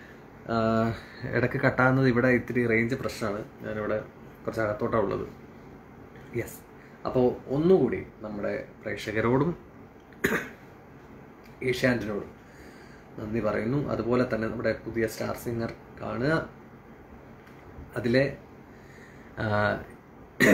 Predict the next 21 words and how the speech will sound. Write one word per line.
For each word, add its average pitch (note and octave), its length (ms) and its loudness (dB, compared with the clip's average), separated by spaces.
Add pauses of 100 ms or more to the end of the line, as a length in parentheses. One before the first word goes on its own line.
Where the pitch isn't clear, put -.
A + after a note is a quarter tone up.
(1700)
നിങ്ങളുടെ C3+ 480 2 (260)
കട്ട C3 240 2
സപ്പോർട്ടാണ് B2+ 720 2
നമ്മുടെ A2 200 0
പ്രോഗ്രാമിൻ്റെ G#2 560 -2
വിജയം. G2 300 -6
എന്നുവെച്ചാൽ, - 680 -8
നിങ്ങൾ A2 200 0
പ്രതീക്ഷിക്കുന്ന B2 760 2
പോലെ B2 320 2
തന്നെ A#2+ 280 -2
നല്ലൊരു A#2 480 0
തിരിച്ചുവരവാണ് A2 680 -2 (120)
സ്റ്റാർ G#2 220 -2
സിംഗർ. - 220 -8 (120)
കുറേ A2 160 4
ഗ്യാപ്പിന് A2 360 2
ശേഷമാണ് A2 480 0
സ്റ്റാർ G#2 220 -2
സിംഗർ G#2+ 240 -2
വരുന്നത്. A2 500 2